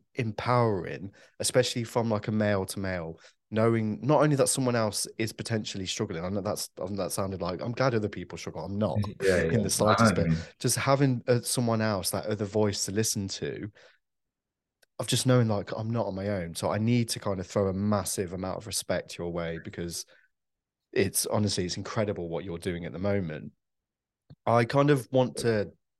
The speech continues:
Speaker 1: dive back a little bit, 'cause obviously a lot of people will know you from, like, Britain's Got Talent, obviously being part of Twist and Pulse. The whole kind of mental health thing, like, how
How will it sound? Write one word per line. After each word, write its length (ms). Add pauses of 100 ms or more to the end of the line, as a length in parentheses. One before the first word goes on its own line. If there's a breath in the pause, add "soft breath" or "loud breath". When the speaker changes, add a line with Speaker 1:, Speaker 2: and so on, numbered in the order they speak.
(160)
Speaker 1:
dive 280
back 240
a 40
little 300
bit, 180
'cause 80
obviously 300 (260 loud breath)
a 60
lot 120
of 60
people 260
will 100
know 160
you 260
from, 200
like, 200
Britain's 260
Got 140
Talent, 340
obviously 280
being 220
part 260
of 100
Twist 300
and 140
Pulse. 420 (960 loud breath)
The 80
whole 220
kind 220
of 100
mental 320
health 240
thing, 360
like, 400
how 460